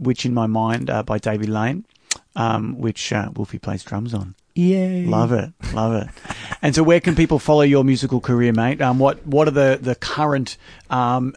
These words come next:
Speaker 1: accounts for the music, the bands that you are currently in?
Speaker 2: Well, yeah,
Speaker 1: You're
Speaker 2: I mean,
Speaker 1: a little bit of a floater, aren't you? Like,
Speaker 2: yeah.
Speaker 1: you're in everybody's
Speaker 2: I
Speaker 1: band.
Speaker 2: played in,
Speaker 1: Yeah.
Speaker 2: I played in five or six bands. Actually, that's another thing I did as well was, um,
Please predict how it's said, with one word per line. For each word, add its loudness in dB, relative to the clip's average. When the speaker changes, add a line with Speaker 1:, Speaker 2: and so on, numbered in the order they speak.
Speaker 1:
accounts -4
for -4
the 0
music, 0
the -6
bands -4
that -10
you -2
are -4
currently -10
in? -10
Speaker 2:
Well, 4
yeah, 6
Speaker 1:
You're 6
Speaker 2:
I 6
mean, 6
Speaker 1:
a 6
little 6
bit 4
of 4
a 4
floater, 4
aren't 4
you? 4
Like, 6
Speaker 2:
yeah. 4
Speaker 1:
you're 4
in 4
everybody's 2
Speaker 2:
I 4
Speaker 1:
band. 0
Speaker 2:
played 4
in, 2
Speaker 1:
Yeah. 4
Speaker 2:
I 4
played 2
in -8
five -4
or -10
six -6
bands. 0
Actually, 0
that's -2
another 0
thing -2
I 0
did -2
as -2
well 4
was, 0
um, 0